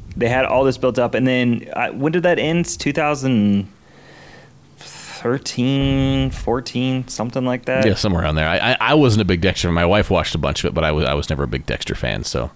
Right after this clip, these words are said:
Speaker 1: And it, and it's funny to me that years later, we're now getting this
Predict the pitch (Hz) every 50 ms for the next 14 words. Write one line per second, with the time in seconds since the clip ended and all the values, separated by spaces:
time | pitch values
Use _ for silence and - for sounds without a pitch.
0 | - - - - - - - 165 175 175 123 151 175 160 139 - - 160 160 160
1 | 147 135 135 143 135 123 113 107 98 110 123 131 147 165 175 165 147 113 113 143
2 | 151 156 139 135 131 127 127 127 131 135 135 131 117 127 127 127 127 127 120 117
3 | 113 107 - - - -